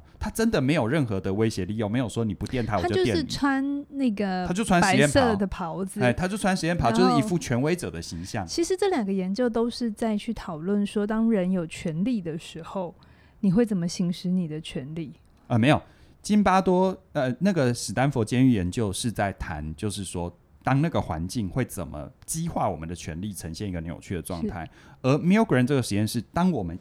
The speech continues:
Speaker 1: 意识到权威者的时候，
Speaker 2: 哦，对。
Speaker 1: 我们会不会不假思索的就服从？
Speaker 2: 嗯，嗯。
Speaker 1: 因为 Milgram 的电击实验是怎样？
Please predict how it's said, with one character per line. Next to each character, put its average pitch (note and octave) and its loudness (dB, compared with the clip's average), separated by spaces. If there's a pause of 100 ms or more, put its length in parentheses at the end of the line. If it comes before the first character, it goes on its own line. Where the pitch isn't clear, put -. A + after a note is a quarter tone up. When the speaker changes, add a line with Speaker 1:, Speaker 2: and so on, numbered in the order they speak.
Speaker 1:
意 E3+ -4
识 C3 -6
到 G#2+ -4
权 F#2 -6
威 A2 0
者 D#2+ -8
的 E2+ -8
时 C#4 -10
候， A#3 -2
Speaker 2:
哦， - -2
对。 F#3+ -4 (280)
Speaker 1:
我 - -4
们 G#3 0
会 G3+ 4
不 C3 -4
会 B2+ -2 (160)
不 F3+ 0
假 G2 0
思 A#2 -4
索 E2 -6
的 D2 -10
就 F2+ -8 (360)
服 A3 2
从？ G#3 6
Speaker 2:
嗯， G3 -6
嗯。 G#3 2
Speaker 1:
因 A#3 6
为 C4+ 4 (1300)
Milgram F3+ 4
的 B2 0
电 D3 0
击 G2+ -4
实 F#2+ -4
验 A2+ 4
是 A2 -6
怎 E2+ -8
样？ D2 -8